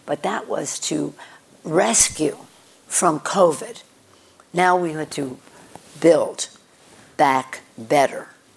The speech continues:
And that, and that part of it was the infrastructure bill, which we need to pass. But that was a, a bipartisan bill,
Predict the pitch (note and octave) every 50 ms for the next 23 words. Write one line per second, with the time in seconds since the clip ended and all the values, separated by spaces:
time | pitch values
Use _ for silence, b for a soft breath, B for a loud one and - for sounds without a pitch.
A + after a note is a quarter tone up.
0 | B B B B B B B - D#3 D#3 D3+ D3 D3+ D#3+ F3 F3+ - - - -
1 | D3 D3+ D3+ D3+ E3 G3 G3+ - - - B B B B B B B B B -
2 | - _ - - F#3+ G3 G3+ G3 F#3+ E3 E3 E3 - - D#3 D3+ D3+ D#3 D3+ -
3 | - D3 - - D3+ D3 F#3 E3+ - - D3 C3+ - - - F#3 E3+ - D3+ B2+
4 | B2+ C3+ C#3+ D3 - C3+ - - - D#3+ C#3+ C#3+ - - - - - - C#3 C3
5 | C3+ C3 - - F3 - - D3+ C#3 A2+ A2+ C3+ C3+ - - - - - - -
6 | - - - - E3+ E3 E3+ F#3+ F#3 F3+ - - F#3 F3 E3 D3 - E3 D3 C#3+
7 | C3+ - - - C3+ - D3+ D#3+ E3 - - - F3+ F3 F3 F3 E3 - - D#3
8 | C#3+ C#3 C#3 C3+ B2+ B2+ C3 C3+ C3+